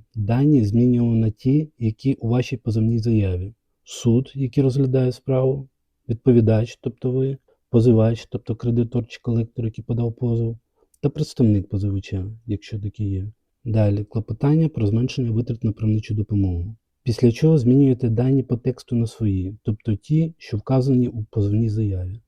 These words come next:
В кінці, у зв'язку з вищесказаним, прошу зменшити розмір стягнення. В додатках копії вашого паспорту та коду, опис поштового вкладення про надсилання позивачу клопотання про зменшення витрат на правничу допомогу, квитанція про направлення клопотання позивачу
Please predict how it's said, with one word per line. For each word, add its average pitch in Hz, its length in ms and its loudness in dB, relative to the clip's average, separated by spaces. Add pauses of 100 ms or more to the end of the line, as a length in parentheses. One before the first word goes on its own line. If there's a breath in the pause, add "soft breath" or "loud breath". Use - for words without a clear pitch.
(120)
В - 180 -20
кінці, 120 400 2
у 123 100 2
зв'язку 120 360 0
з 107 60 0
вищесказаним, 131 840 0
прошу 110 520 -8 (240)
зменшити 123 520 2
розмір 120 340 0
стягнення. 98 580 -4 (380)
В 107 100 -4
додатках 113 680 2
копії 135 380 2
вашого 113 320 0
паспорту 120 460 -6
та 123 120 -8
коду, 98 480 -4 (320)
опис 139 320 2
поштового 117 500 0
вкладення 139 500 2
про 110 160 -2
надсилання 113 560 0
позивачу 110 560 -2
клопотання 135 680 -2
про 107 120 -4
зменшення 110 500 -2
витрат 131 320 -6
на 117 100 -4
правничу 110 420 -6
допомогу, 101 500 -4 (300)
квитанція 139 580 4
про 113 160 0
направлення 131 520 2
клопотання 123 560 0
позивачу 110 720 0